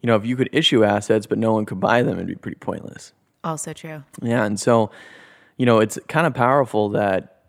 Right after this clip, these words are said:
Speaker 1: sitting in your lunch break, you can invest fifteen dollars into a project half a world away,
Speaker 2: Mm.
Speaker 1: and the cost that it will cost you to invest in that project is, like, two cents, right?
Speaker 2: Yeah.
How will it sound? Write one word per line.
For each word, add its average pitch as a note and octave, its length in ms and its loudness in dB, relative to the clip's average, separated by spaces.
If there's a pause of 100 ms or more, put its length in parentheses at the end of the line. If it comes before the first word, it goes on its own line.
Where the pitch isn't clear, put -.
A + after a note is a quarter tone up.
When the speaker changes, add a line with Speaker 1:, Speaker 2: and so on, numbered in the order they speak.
(120)
Speaker 1:
sitting A#2+ 380 -2
in G#2 180 -2
your G2+ 160 0
lunch A2 320 0
break, G2+ 480 -2 (340)
you A#2 200 -6
can G2+ 360 -4
invest G2+ 540 -4
fifteen G#2 500 -4
dollars G2 680 -4 (280)
into G2 220 -4
a F#2 80 0
project G#2 580 -4
half F#2 300 -10
a F#2+ 60 -4
world F#2 280 -4
away, G2 480 -4
Speaker 2:
Mm. E3 320 -6 (1040)
Speaker 1:
and G#2 220 -2
the G2+ 480 -2 (140)
cost A2+ 420 -4
that G#2 100 -4
it G2+ 100 -6
will F#2+ 180 -4
cost G#2 380 -6
you G2 100 -4
to F#2 220 -6
invest G2 340 -4
in G2 60 -8
that E2 160 -10
project G2 520 -8
is, F2+ 80 -12
like, - 200 -12
two - 180 -16
cents, - 380 -20 (640)
right? - 220 -10 (300)
Speaker 2:
Yeah. E3 240 -12